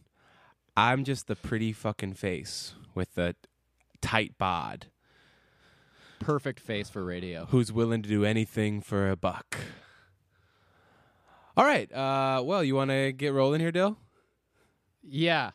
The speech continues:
Speaker 2: Who
Speaker 1: Uh,
Speaker 2: do you got over there? I
Speaker 1: all
Speaker 2: heard
Speaker 1: right.
Speaker 2: some s-, some, uh, snickering
Speaker 1: Oh, you
Speaker 2: in the
Speaker 1: heard that?
Speaker 2: background.
Speaker 1: You heard that? Oh, yeah. We,
Speaker 2: Yep.
Speaker 1: we are being joined
Speaker 2: Uh-huh.
Speaker 1: today by, uh, our, our dear friend and our new correspondent on the Coast to Coast N B A
Speaker 2: Mm.
Speaker 1: podcast, Mister Troy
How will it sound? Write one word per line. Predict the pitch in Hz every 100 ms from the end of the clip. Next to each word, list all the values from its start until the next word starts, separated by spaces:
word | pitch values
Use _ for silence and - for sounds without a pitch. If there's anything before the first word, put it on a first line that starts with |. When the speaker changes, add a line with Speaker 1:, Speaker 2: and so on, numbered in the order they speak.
| -
Speaker 2:
Who | 113
Speaker 1:
Uh, |
Speaker 2:
do | 98
you | 208
got | 151 185
over | 185 123
there? | 117 110
I | 104
Speaker 1:
all | 120
Speaker 2:
heard | 123
Speaker 1:
right. | 117
Speaker 2:
some | - 127
s-, | 113 - - -
some, | - 123 113 110
uh, | 110 104 95 104 269
snickering | - - 135 127 101 98
Speaker 1:
Oh, | 180
you | 190
Speaker 2:
in | 156
the |
Speaker 1:
heard | 175 220
that? | 262
Speaker 2:
background. | 285 101 156
Speaker 1:
You | 160
heard | 170 214
that? | 269 -
Oh, | 151
yeah. | 180 156
We, | 147 208
Speaker 2:
Yep. | -
Speaker 1:
we | 160
are | 247
being | 202 190 151
joined | 135 147 147
Speaker 2:
Uh-huh. | 135
Speaker 1:
today | 120 110 107
by, | 107 101 98
uh, | 95 95 92
our, | 98 98 98 -
our | 104
dear | 101 185 214
friend | - 170 120 117 - -
and | 110 107 107 -
our | 107
new | 107 120 180 196 196
correspondent | - 165 170 - 160 214 160 95 98 _ - - -
on | 101
the | 101
Coast | 104 98
to | -
Coast | - 95 92
N | 92
B | 92 92
A |
Speaker 2:
Mm. | 95
Speaker 1:
podcast, | 98 90 - 107 113 - - - - -
Mister | 139 -
Troy | 139 - - 135 160 190